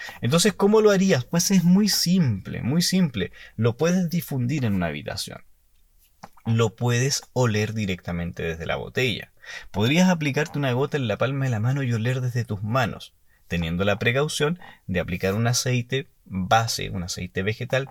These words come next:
previamente en tus manos. O podrías crear un spray, un spray aromático. Simplemente agregas unas tres gotas de este aceite esencial en unos diez M L de agua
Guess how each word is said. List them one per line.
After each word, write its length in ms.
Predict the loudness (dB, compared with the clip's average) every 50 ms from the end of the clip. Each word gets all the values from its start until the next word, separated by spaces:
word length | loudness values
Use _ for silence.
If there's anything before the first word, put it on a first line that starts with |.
| -10 -6
previamente 520 | -4 -4 -2 -2 -2 -2 -2 -4 -4 -6
en 60 | -6 -6
tus 160 | -4 -2 0
manos. 400 | 2 2 2 2 0 -6 -8 _ _ _ _ _ _ _ _ _ _ -20 -20 -20 -20 -8 0 2
O 140 | 4 4 4
podrías 440 | 2 0 0 0 2 2 2 0
crear 260 | 0 -2 -2 -2 0 2
un 160 | 2 2 0
spray, 460 | 0 -2 -2 2 4 4 4 2 0 -8 _ _ _ _ _ _ -2
un 180 | 0 0 0
spray 320 | -2 -4 0 0 2 2 4
aromático. 560 | 2 2 2 2 2 0 -2 -6 -6 -8 -10
Simplemente 640 | -8 -4 -2 -2 -2 0 0 0 0 -2 0 0 0
agregas 460 | 0 2 2 0 0 0 -2 -4 -6
unas 340 | -6 -4 -4 -4 -4 -6 -4
tres 220 | -2 0 0 0
gotas 300 | 0 0 -2 -2 0 -2
de 80 | -2 -2
este 140 | -2 -4 -4
aceite 340 | -4 -4 -4 -4 -4 -4 -2
esencial 500 | -2 0 0 0 2 2 2 2 2 -2 -12 -20 -20 -20 -20 -8 -4
en 100 | 0 0
unos 240 | 0 0 0 -2 -2
diez 320 | 0 0 2 2 0 -2 _ 0
M 240 | 0 2 2 2
L 160 | 2 0 0 2
de 160 | 4 4 4
agua 400 | 4 4 4 2 2 0 -2